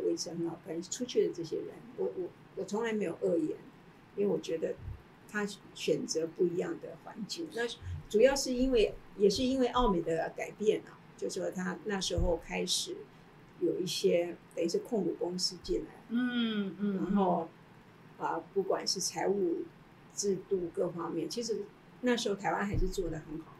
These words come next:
Speaker 2: 嗯。
Speaker 1: 但是因为整个 system 下来，我是总经理，我就要照
Speaker 2: 就 implement 这些改变。
Speaker 1: 对，我就要但大-，他们就会觉得，心里头大家觉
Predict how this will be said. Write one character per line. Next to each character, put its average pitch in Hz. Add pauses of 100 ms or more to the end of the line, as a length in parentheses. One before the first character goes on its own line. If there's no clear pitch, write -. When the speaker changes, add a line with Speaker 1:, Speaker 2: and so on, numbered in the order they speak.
(100)
Speaker 2:
嗯。 214
Speaker 1:
但 214
是 208
因 220
为 214 (480)
整 175
个 185
system -
下 185
来， - (220)
我 202
是 -
总 -
经 185
理， 185
我 -
就 233
要 220
照 202
Speaker 2:
就 233
implement 220
这 185
些 185 (100)
改 165
变。 170
Speaker 1:
对， 185
我 -
就 -
要 - (180)
但 208
大-， -
他 226
们 202
就 208
会 190
觉 -
得， 165
心 214
里 185
头 -
大 185
家 180
觉 -